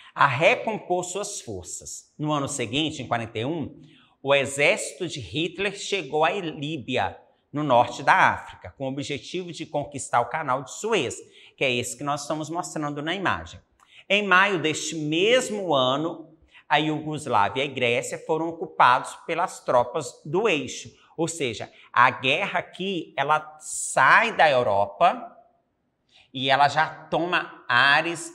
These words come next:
mundiais. Então, ela chega aqui na Ásia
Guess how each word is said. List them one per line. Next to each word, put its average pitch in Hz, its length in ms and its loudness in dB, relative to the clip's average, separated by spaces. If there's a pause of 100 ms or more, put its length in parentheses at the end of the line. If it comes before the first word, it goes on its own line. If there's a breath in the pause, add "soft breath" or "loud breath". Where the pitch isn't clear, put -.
(280)
mundiais. 170 1400 -4 (220)
Então, 104 140 -6
ela 117 160 -2
chega 113 340 -10
aqui 92 320 -12
na 90 460 -4
Ásia 175 520 -10